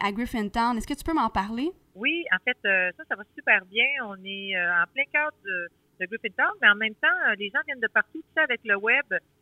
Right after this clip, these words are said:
Speaker 2: ils écrivent, « Ah, j'aimerais ça avoir une cuisine de Manon » parce que j'en ai fait plein à la télé. Donc, Manon et cuisine ou salle de bain, pour les
Speaker 1: Oui,
Speaker 2: gens,
Speaker 1: c'est
Speaker 2: c'est,
Speaker 1: ça.
Speaker 2: ça, ça va ensemble.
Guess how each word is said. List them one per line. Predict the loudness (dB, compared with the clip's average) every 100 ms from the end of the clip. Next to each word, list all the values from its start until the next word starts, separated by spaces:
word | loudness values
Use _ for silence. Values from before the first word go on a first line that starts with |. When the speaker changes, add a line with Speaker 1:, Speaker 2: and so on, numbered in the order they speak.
| _ -20
Speaker 2:
ils |
écrivent, « | -12 0 0 2
Ah, | 0
j'aimerais | 0 -4 2
ça | 4
avoir | 4
une | 0
cuisine | -10 -8 -4
de | 0
Manon » | 2 0 -2 -2
parce | -4 -2
que | -2
j'en | -2
ai | -2
fait | -6 -6 0
plein | 2 4
à |
la | 2 0
télé. | -4 -8 -10 -14 _ _ 0
Donc, | 2 2 _ _
Manon | 0 2 2 -2
et | -4
cuisine | -6 -18 -6 -6 -6
ou | -2
salle | 0 0
de | 0
bain, | 2 2 0 _ _ -10
pour | -6
les | -4
Speaker 1:
Oui, | 2
Speaker 2:
gens, | 2
Speaker 1:
c'est | 0
Speaker 2:
c'est, | -8
Speaker 1:
ça. | -10 -10 -10
Speaker 2:
ça, | -8 -2
ça | 0
va | 2 2
ensemble. | 2 0